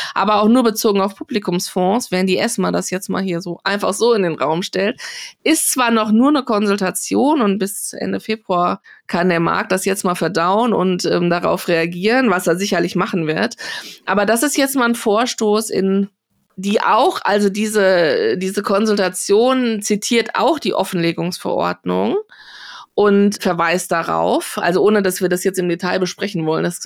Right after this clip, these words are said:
kam, wie gesagt, auch erst am Freitag, ist erst am Freitag veröffentlicht worden. Aber hier sind wir jetzt mal in einem Bereich einer echten Produktregulierung,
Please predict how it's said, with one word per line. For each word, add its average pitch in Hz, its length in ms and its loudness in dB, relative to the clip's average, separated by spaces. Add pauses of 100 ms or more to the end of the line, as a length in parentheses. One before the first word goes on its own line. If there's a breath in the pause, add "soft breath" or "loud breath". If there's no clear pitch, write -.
(160)
kam, 185 260 -2
wie 175 80 2
gesagt, 175 320 -2
auch 190 80 -4
erst - 240 -6
am 180 100 -4
Freitag, - 680 -6 (400 loud breath)
ist - 100 -16
erst 180 260 -2
am 175 120 -2
Freitag 180 360 -4
veröffentlicht 196 560 -2
worden. 165 240 0
Aber 175 140 -2
hier 208 240 2
sind 302 220 0
wir 247 80 2
jetzt 233 260 -2
mal 214 140 0
in 190 80 0
einem 185 100 0
Bereich 185 300 -2
einer 180 160 -4
echten 226 380 -4
Produktregulierung, - 1080 -6